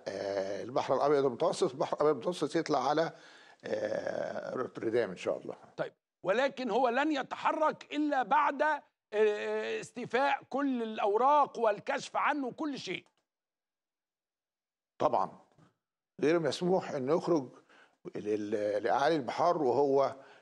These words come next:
Speaker 1: مش صالح للإبحار في أعالي البحار، أو أوراقه مش كاملة،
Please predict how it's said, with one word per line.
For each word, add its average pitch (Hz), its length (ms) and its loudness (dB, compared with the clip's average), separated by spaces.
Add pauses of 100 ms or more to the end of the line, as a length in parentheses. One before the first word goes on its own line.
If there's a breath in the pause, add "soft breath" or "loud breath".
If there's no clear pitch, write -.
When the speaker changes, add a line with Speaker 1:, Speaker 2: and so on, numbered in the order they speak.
Speaker 1:
مش - 560 -4 (160)
صالح 170 400 2
للإبحار 127 560 -2
في 123 120 -4
أعالي 131 240 0
البحار، 165 420 -2 (300 loud breath)
أو 175 440 2
أوراقه 131 340 4
مش 117 180 -6
كاملة، 165 360 0